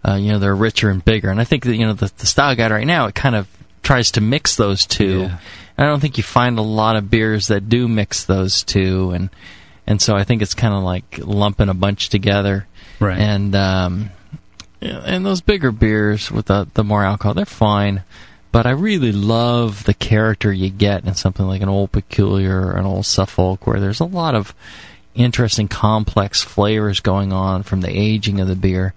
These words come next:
Speaker 2: Mm-hmm.
Speaker 1: You know, there's, there's beers out that people consider, you know, they're, they call 'em stock ales or old ales, and,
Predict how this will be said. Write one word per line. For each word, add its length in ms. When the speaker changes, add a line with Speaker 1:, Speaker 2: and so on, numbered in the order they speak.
Speaker 2:
Mm-hmm. 240
Speaker 1:
You 140
know, 80
there's, 180
there's 420
beers 460
out 240
that 220
people 260
consider, 580
you 120
know, 180
they're, 240
they 140
call 220
'em 60
stock 440
ales 240
or 100
old 220
ales, 280
and, 200